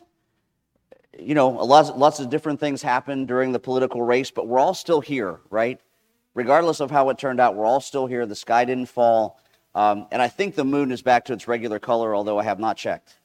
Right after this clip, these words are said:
Uh, but, you know, people make predictions about all kinds of things, right? Especially about the apocalypse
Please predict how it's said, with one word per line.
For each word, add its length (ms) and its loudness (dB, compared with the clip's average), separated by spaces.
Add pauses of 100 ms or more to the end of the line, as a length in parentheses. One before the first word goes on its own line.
(1500)
Uh, 420 2 (480)
but, 140 2
you 40 2
know, 120 4
people 260 0
make 220 2
predictions 680 -2
about 300 4
all 220 2
kinds 400 -4
of 80 -12
things, 520 -14 (380)
right? 220 -10 (480)
Especially 720 0 (260)
about 380 4
the 60 2
apocalypse 840 -2